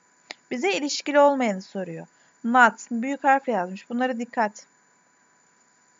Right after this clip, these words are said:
Dokuz ve onuncu soru. Answer the question according to text below.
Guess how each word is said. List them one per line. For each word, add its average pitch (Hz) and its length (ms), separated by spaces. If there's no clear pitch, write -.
Dokuz 359 520
ve 339 280
onuncu 269 480
soru. 196 400
Answer 330 340
the 349 80
question 339 440
according 311 440
to - 60
text 302 400
below. 208 340